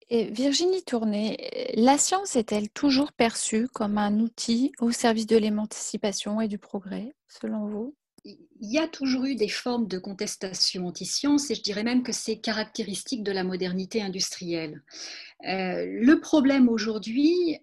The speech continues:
Speaker 2: euh, je dirais, est, est surtout lié aux évolutions de notre espace public qui est de plus en plus poreux, et on en a parlé avec Internet et avec les réseaux sociaux, euh, ce qui amène,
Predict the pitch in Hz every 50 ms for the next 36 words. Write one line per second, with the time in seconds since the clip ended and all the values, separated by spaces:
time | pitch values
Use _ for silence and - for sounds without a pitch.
0 | - - 202 190 - - - - - - - - - - - - - 214 208 202
1 | 233 277 311 320 320 311 294 - - - - - 226 214 - - 285 285 - -
2 | 262 247 220 214 226 262 285 294 277 233 208 185 - - 247 247 240 247 233 247
3 | 247 - - 269 247 202 180 - 214 - - - - 202 - - - - 208 185
4 | 226 285 311 302 - - - 247 202 185 202 190 185 185 170 165 - - 269 254
5 | 269 233 233 - 247 233 - - - 240 226 214 254 262 254 247 220 190 175 175
6 | 175 170 165 160 156 - 180 180 214 233 254 247 233 208 180 185 175 - 175 170
7 | - 180 180 202 220 220 - 175 165 170 165 - - 170 160 160 156 165 160 -
8 | 180 - - - - 143 151 - - - - - - - - - - - _ -
9 | - 156 - 190 - - - - - 302 285 285 269 262 - 262 254 247 233 208
10 | 185 180 -